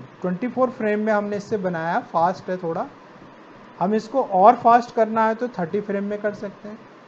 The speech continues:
हम इसको थोड़ा स्लो देखना चाहते हैं तो ट्वेल्व फ्रेम में कर सकते हैं। तो हम ट्वेल्व फ्रेम में इसको सेव करेंगे और इसको हम export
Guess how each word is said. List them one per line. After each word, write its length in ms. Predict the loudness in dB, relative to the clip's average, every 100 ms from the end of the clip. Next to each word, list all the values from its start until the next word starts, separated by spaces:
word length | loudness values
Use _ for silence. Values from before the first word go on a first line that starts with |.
| -20 -18 -8
हम 140 | -4
इसको 200 | -4 -4 -4
थोड़ा 220 | 0 -2
स्लो 340 | -2 -4 -2
देखना 300 | 0 -2 -2 -2
चाहते 320 | -2 -2 -4
हैं 80 | -8
तो 80 | -8
ट्वेल्व 280 | -4 -4
फ्रेम 240 | -4 -6 -8
में 120 | -10
कर 120 | -12 -14
सकते 300 | -16 -14 -10
हैं। 80 | -6
तो 60 |
हम 100 | -4
ट्वेल्व 320 | 0 2 2
फ्रेम 220 | 0 -6 -6
में 120 | -8
इसको 260 | -10 -12 -12
सेव 380 | -12 -10 -10 -12
करेंगे 320 | -16 -14 -16 -18 -20 -20 -20 -20 -20 -20 -18 -8
और 160 | -4
इसको 240 | -4 -4 -4
हम 240 | -4 -4 -10 -20 -20 -20 -20 -20 -20 -20 -20 -20 -20 -20 -20 -12 -8
export 480 | -8 -6 -2 0